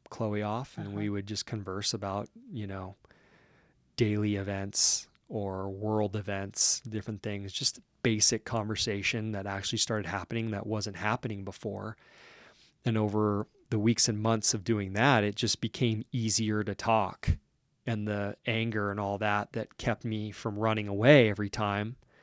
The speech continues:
Speaker 1: melted away.
Speaker 2: Yeah.
Speaker 1: And I started, uh, uh, you know, I don't know how long it took, but I started enjoying the conversations that I noticed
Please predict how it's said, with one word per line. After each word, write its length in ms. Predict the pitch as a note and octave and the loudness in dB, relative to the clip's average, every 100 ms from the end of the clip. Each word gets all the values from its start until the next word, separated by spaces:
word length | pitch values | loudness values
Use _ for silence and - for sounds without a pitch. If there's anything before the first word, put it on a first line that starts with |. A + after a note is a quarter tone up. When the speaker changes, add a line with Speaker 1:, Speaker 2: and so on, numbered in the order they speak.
| _ _ _ _ _ _ _ _ _ | _ _ _ _ _ _ _ _ _
Speaker 1:
melted 540 | B2 A2+ G2 - - - - _ | 0 2 2 -2 -8 -10 -18 _
away. 480 | A2 G2+ F#2+ - - _ _ - | -2 -2 -2 -8 -16 _ _ -8
Speaker 2:
Yeah. 340 | E3 D#3+ C3+ - | -4 -2 -4 -6
Speaker 1:
And 120 | G#2+ | -6
I 40 | |
started, 640 | F#2+ - A2+ G#2 G2 G2 - _ _ _ _ _ _ _ - | -2 0 0 0 -2 -6 -10 _ _ _ _ _ _ _ -8
uh, 500 | A2+ G#2 G2 G2 A#2+ - _ _ _ - | -6 -4 -4 -6 -10 -16 _ _ _ -8
uh, 120 | A#2 A2 | -6 0
you 120 | B2+ | 0
know, 120 | G#2+ | 2
I 100 | F#2+ | 4
don't 140 | C3 C3 | 6 8
know 100 | A2 | 6
how 160 | A2+ | 6
long 220 | A2+ A2 | 6 4
it 120 | G#2 - | 2 2
took, 260 | D3 C#3+ | 4 4
but 100 | A#2 | 0
I 40 | G2+ | 0
started 400 | - A#2 G#2+ G2 | 2 2 2 0
enjoying 720 | G2+ F#2+ F#2+ A2 B2 A2+ G2+ | -4 -6 -2 2 4 2 -2
the 60 | |
conversations 880 | - - G2+ F#2+ - A2 G2+ A#2 G2+ | -8 -6 -6 -4 -4 -4 -4 -4 -6
that 120 | G#2 | -6
I 60 | G2+ | -4
noticed 560 | G#2 G#2+ G2+ G2 - | -2 -2 -2 -2 -2